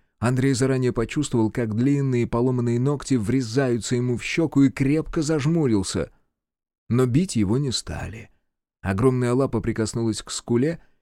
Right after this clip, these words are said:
и нежно погладила, оставляя за собой мокрый зловонный след.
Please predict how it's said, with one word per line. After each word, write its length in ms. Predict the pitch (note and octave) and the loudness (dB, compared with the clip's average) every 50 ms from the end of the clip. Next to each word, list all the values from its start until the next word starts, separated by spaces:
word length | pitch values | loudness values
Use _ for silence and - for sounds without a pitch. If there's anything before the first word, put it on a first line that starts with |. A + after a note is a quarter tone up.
| _ _ | _ _
и 100 | - B2+ | -4 0
нежно 380 | C3 C3 C3+ C#3 C3 A#2+ C3+ B2+ | 0 2 2 0 0 -2 -4 -4
погладила, 720 | - B2+ A#2+ A#2 A2 G#2+ G#2+ G#2+ G#2 G#2 G2+ G#2+ G2+ G#2 | -4 -4 -4 -2 0 0 0 0 0 -2 -2 -2 -2 -2
оставляя 440 | G2+ G2 - A2 G2+ G#2 A2+ A2+ A2 | -4 -4 -4 -4 -2 -2 -2 -2 -2
за 140 | G2+ A2 G#2+ | -4 -4 -6
собой 320 | G#2 - A2+ G#2 A2 A2 | -4 -4 -2 0 0 0
мокрый 720 | G#2+ G#2+ A2 A#2 A#2+ B2 C3 C#3 C#3+ - - - C#3 D3 D3 | 0 0 0 0 0 0 0 -2 -4 -6 -6 -2 0 0 0
зловонный 920 | C#3+ C3 A2 A2 A2 A2 A2 F#2 F#2+ G#2 A2 A2+ A#2 A#2+ A#2+ A#2+ A#2+ A#2 G#2+ | 0 -2 -2 -2 0 0 -2 -2 0 0 0 0 0 -2 -2 -2 -4 -4 -6
след. 640 | - - - G2 F#2 F2+ F2 E2+ E2+ - - - | -6 -6 -4 -2 0 0 -2 -4 -6 -10 -14 -20